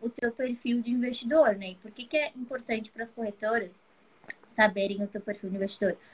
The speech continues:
Porque a partir disso é que elas vão, então, é, começar a te mandar uma série de e-mails, né? Te recomendando investimentos e também, é, isso, é, impede que tu tome, é, atitudes e decisões erradas. Por exemplo, se, se,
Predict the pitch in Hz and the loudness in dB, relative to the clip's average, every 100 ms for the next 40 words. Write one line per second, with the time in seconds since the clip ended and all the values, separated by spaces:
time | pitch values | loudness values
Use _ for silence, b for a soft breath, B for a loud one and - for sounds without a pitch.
0 | b b - 247 247 233 269 226 254 - | b b 0 4 6 4 0 -2 -2 -2
1 | 302 277 269 254 254 262 233 240 _ 214 | 0 2 2 0 -4 0 0 -2 _ 2
2 | 208 208 254 247 254 233 220 233 - 233 | 2 2 -2 -2 0 4 4 2 -2 2
3 | 240 226 202 214 220 220 220 196 220 233 | 2 4 2 2 0 -4 2 2 2 2
4 | 247 208 226 247 226 196 208 _ _ - | 4 4 2 0 -2 -4 -6 _ _ -8
5 | 254 247 233 277 240 254 233 220 220 220 | -2 -2 -2 -2 0 2 2 2 2 -2
6 | 226 233 226 233 240 240 247 233 226 240 | 0 2 4 2 2 0 4 4 6 2
7 | 240 233 285 262 214 233 - b b b | 2 -2 2 2 2 2 -2 b b b
8 | 202 208 202 - 226 233 285 - 247 190 | 8 10 10 4 -4 -2 -2 -6 -4 -4
9 | - _ _ _ _ 202 202 226 240 233 | -8 _ _ _ _ -2 4 6 6 6
10 | 208 233 240 233 - 233 - - 233 226 | 4 2 -2 -4 -8 -10 -8 0 2 4
11 | 247 247 _ - 202 196 - 202 202 - | 2 0 _ 0 0 2 2 2 2 -6
12 | - 254 240 247 226 214 214 226 208 196 | -4 0 0 0 0 0 0 0 2 2
13 | 214 220 185 - - 175 165 170 - - | 2 4 4 2 -8 -6 -6 -8 -16 -20
14 | - - 208 | -20 -4 -4